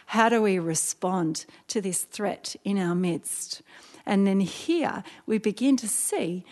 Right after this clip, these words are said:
some of the answer. We go through this process of, "I don't know who's worthy to open the seal, who's gonna tell us what the key is, who's gonna show us the way." And then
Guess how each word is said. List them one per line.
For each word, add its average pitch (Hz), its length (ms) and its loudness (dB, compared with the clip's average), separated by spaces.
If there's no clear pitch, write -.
some 220 240 0
of 185 140 -2
the 190 120 0
answer. 190 500 -4
We 226 140 0
go 254 180 2
through 247 200 -2
this 208 220 -2
process 226 640 -2
of, 190 220 0
"I 220 160 4
don't 233 260 0
know 214 440 2
who's 254 240 4
worthy 240 400 4
to 240 120 2
open 226 280 2
the 214 60 2
seal, 233 460 0
who's 254 180 4
gonna 233 220 2
tell 262 280 0
us 240 180 2
what - 160 -4
the 220 100 -2
key 240 360 0
is, 175 160 -4
who's 269 160 2
gonna 262 200 4
show 254 380 4
us 247 140 0
the 226 120 0
way." 214 480 0
And 233 160 4
then 226 260 4